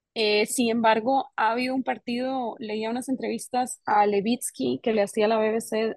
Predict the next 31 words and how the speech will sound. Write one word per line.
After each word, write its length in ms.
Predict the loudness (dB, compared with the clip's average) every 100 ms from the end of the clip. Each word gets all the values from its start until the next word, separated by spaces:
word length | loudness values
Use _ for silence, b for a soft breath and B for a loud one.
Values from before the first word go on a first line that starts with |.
| -8
pasado 800 | -8 -4 2 4 4 2 0 -4 _ _ _ _
el 140 | -6
proceso 320 | -4 -4 -4
electoral 400 | -4 -2 0 0
de 80 | 0
dos 160 | 0 0
mil 200 | -2 -2
veinte, 520 | -2 -2 -4 -6 -8 b b _ _ -8
eh, 260 | -6 -6
Steve 280 | -6 -4 -2
Levitsky 420 | -2 -2 -4 -6
es 120 | -4 -4
un, 460 | -6 -6 -8 -12 -10
eh, 440 | -6 -4 -6 -8 -8
renombrado 580 | -4 -2 0 2 2 2
profesor 680 | -2 -8 -8 -4 -4 -4 -10 -4
de 340 | -2 0 -2
ciencia 280 | -4 -4 -4
política 600 | -4 -6 -8 -6 -4 -4
en 180 | -6 -6 0
Harvard. 440 | 2 2 0 -2 _ _ _ _ _ _
Em, 680 | 2 4 6 4 2 -2 -6 _
y 160 | 2 6
llevaba 360 | 8 8 6
razón 360 | 4 2 2 2
en 200 | 0 0
un 140 | 0
argumento, 640 | 2 2 4 4 2 0 -2
compartíamos 580 | -2 -4 -6 -6 -6 -6
un 80 |
argumento 600 | -6 -6 -6 -6 -8 -14